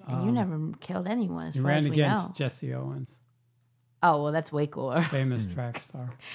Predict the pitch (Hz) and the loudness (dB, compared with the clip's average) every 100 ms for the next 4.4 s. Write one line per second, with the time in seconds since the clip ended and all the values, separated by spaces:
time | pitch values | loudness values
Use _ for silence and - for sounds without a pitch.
0 | - 240 269 269 262 277 277 240 214 240 | 2 10 12 12 12 12 12 10 10 12
1 | 262 - 277 214 254 240 240 233 214 233 | 12 12 12 12 12 12 12 12 12 12
2 | 220 196 185 226 208 156 151 135 120 160 | 12 12 12 12 10 4 4 4 6 6
3 | 160 151 - 220 262 254 247 294 302 226 | 4 4 8 12 12 12 10 12 12 10
4 | 220 104 98 | 8 4 2